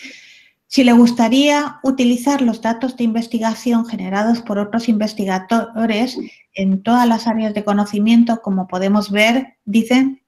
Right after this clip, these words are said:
que sí, que todos utilizarían, eh, los datos de investigación de otros. Pero, ¿los tienen disponibles para otros investigadores?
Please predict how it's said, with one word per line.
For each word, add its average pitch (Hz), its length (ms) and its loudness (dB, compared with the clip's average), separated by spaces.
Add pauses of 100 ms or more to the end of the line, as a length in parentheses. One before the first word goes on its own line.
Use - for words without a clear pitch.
(120)
que 190 160 -2
sí, - 480 -4 (440)
que 190 120 -6
todos 254 680 0
utilizarían, 208 1120 0 (440)
eh, 196 600 0
los 202 180 -2
datos 208 320 -4
de 220 60 -6
investigación 196 720 -4
de 170 160 -8
otros. 165 680 -16 (320)
Pero, 226 380 2 (200)
¿los 214 220 0
tienen 302 320 4
disponibles 202 880 0
para 180 680 -4 (460)
otros 214 380 -2
investigadores? 196 1120 -2